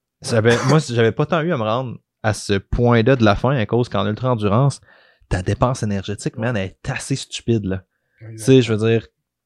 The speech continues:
Speaker 1: en préparation d'un ultra, là, tu peux cent vingt kilos par semaine de course, là. C'est pas, c'est du volume, mais ain't that much, là, non plus, là, tu sais. Tu peux facilement te faire trois, quatre sorties de vingt kilomètres, là.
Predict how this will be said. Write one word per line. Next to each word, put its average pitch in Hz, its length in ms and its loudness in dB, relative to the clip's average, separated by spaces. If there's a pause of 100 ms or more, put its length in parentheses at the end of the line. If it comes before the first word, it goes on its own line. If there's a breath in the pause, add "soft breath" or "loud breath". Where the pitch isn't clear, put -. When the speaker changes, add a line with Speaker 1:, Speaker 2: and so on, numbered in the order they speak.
(100)
Speaker 1:
en 120 120 0
préparation 139 640 2
d'un 120 140 -6
ultra, 139 320 -4
là, 139 60 -2
tu - 100 -20
peux 107 140 -8 (640)
cent 135 300 -2
vingt 143 120 -4
kilos 143 220 -8
par 131 140 -2
semaine 123 320 -6
de 104 60 -6
course, 170 320 -12
là. 160 140 -10
C'est - 200 -10
pas, 156 380 -2
c'est - 140 -6
du 117 80 -4
volume, 127 360 2
mais 107 220 -6
ain't 147 260 -2
that 117 180 2
much, 117 360 -2
là, 107 120 -2
non 98 160 -4
plus, 113 260 -2
là, 104 140 0
tu - 80 -14
sais. 113 160 -4 (240)
Tu - 60 -20
peux 123 80 4
facilement 135 360 4
te - 60 -6
faire 127 140 2
trois, 117 220 -2
quatre 120 180 -6
sorties - 220 -10
de 117 40 -6
vingt 110 140 -4
kilomètres, 107 420 -4
là. 110 120 -6